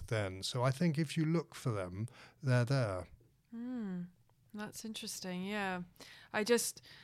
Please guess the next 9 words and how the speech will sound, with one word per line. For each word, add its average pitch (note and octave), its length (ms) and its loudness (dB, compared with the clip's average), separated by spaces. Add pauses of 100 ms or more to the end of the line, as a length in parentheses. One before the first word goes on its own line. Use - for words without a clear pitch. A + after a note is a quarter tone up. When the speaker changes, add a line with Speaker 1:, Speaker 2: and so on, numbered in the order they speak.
(140)
Speaker 2:
it A3 140 4
just, A#3 340 6
uh, G3+ 320 4 (280)
it A#3 80 -2
makes - 600 0
us G3+ 260 0
realize, F#3+ 520 2 (480)
uh, F#3+ 400 2 (100)
how G#3 640 6